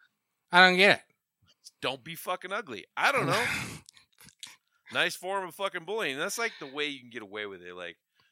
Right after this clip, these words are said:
Speaker 2: "Sir, we're gonna have to ask you to leave. You keep staring at the girls. You're making them feel uncomfortable, and they've actually complained, so you need to go."
Speaker 1: Listen, the club believes it has an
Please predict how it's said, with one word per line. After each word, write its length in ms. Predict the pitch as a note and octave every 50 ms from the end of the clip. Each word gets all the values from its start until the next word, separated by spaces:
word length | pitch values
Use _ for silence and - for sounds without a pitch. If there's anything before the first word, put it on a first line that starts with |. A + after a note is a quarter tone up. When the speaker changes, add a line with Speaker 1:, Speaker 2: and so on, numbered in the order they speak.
| _ _ -
Speaker 2:
"Sir, 340 | - - D3+ C#3+ C3 - - -
we're 80 | C#3+
gonna 80 | C#3+ C#3+
have 80 | C3 -
to 80 | G2+
ask 160 | G2 F#2+ - -
you 80 | F#2+
to 40 | F2
leave. 180 | F#2 F#2 G2+ G2+
You 60 | G2+
keep 180 | - C3 A2+
staring 220 | - - A#2+ A2+ A2
at 40 | G2
the 60 | F#2+
girls. 260 | - G#2 A2 A2+ -
You're 60 | D3
making 220 | E3 F3 - D#3 C3
them 60 | -
feel 120 | - C3
uncomfortable, 440 | A#2+ A2 - B2+ B2+ B2 B2+ B2+ A#2
and 80 | A#2+ A#2
they've 160 | B2 B2 A#2
actually 280 | A2 A2 - - G2+
complained, 480 | - - F2+ - F#2 F#2+ F#2+ F#2+ F#2 -
so 180 | - D#2+ D#2+ E2 - _ - - _ _
you 120 | G#2+ A2
need 200 | A2 G2+ F2 D2+
to 60 | C#2
go." 120 | _ - - - - -
Speaker 1:
Listen, 300 | F#3+ D3 B2 - G#2 E2
the 100 | A#2+ C#3
club 360 | - - - G#3+ A#3 A#3 F#3
believes 360 | E3 D#3+ D3+ D3 C#3 C#3 C3 -
it 100 | C#3 -
has 200 | - E3+ D3+ -
an 80 | C3+